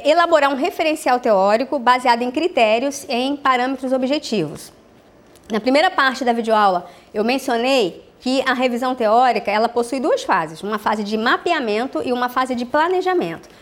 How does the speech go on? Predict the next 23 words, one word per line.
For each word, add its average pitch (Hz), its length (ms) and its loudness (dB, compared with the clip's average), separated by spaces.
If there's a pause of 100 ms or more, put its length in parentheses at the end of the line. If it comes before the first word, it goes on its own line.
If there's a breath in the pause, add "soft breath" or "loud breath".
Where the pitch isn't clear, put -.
(160 loud breath)
Então, 262 140 -2
o 269 40 -2
que 359 100 0
que 370 80 -2
eu 370 80 0
faço 294 460 0
nessa 269 300 -4
fase 247 460 0
de 240 360 0
mapeamento? 247 540 0
Só 240 80 -2
pra 247 140 0
gente 254 200 -4
revisar, 226 540 0
recapitular 226 480 -2
rapidamente. 233 580 -4 (400 loud breath)
Eu 247 80 0
me 285 120 4
dedico 349 360 0
a 339 60 2
levantar 277 760 0
um 254 280 -4
material, 240 800 2